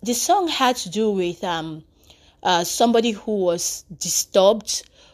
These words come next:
who was, um, almost going crazy over something. <laughs> That was,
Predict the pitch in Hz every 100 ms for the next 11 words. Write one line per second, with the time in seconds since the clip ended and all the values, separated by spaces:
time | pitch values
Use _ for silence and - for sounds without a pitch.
0 | _ - 240 233 208 175 170 - 180 175
1 | 165 170 _ _ _ 220 220 226 226 -
2 | - - - 202 202 - - 196 196 185
3 | 196 185 180 165 170 - 165 151 - 151
4 | 147 _ 277 226 254 - - - - -
5 | - 185 - 262 208 - -